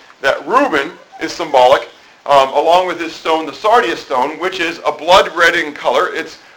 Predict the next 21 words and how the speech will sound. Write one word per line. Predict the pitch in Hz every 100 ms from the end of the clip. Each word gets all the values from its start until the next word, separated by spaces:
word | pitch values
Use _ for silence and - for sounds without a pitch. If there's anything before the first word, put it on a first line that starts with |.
| -
a |
lot | 143 170
of | 185
times | 180 165 156
referred | 147 156 151 151
to | 139
as | 131
a |
ruby. | 127 147 185 143 202 - _ _ _ -
It | 147
has | 156 147
a |
blood | 117 139 175 170
red | 160 -
color, | 143 143 180 - _
and | 160
I | 151 190 247
think | 202 185
it | 156
is | 156
symbolic | 151 131 117 156